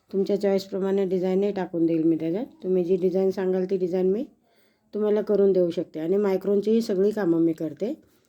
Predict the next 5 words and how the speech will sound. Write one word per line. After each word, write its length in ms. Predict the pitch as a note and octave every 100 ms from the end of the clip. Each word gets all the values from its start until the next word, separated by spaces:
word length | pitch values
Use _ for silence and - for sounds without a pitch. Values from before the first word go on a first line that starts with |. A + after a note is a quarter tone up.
| _ _
मायक्रॉनचे 500 | E3+ E3+ F3+ F#3 F3+
पर्स 600 | F#3 F3+ F3 F3 F3 E3+
वगैरे, 460 | E3+ D#3+ E3+ E3+ E3+
मोबाईल 400 | E3+ E3 E3+ E3+
पर्स 460 | E3 D#3+ D#3+ D#3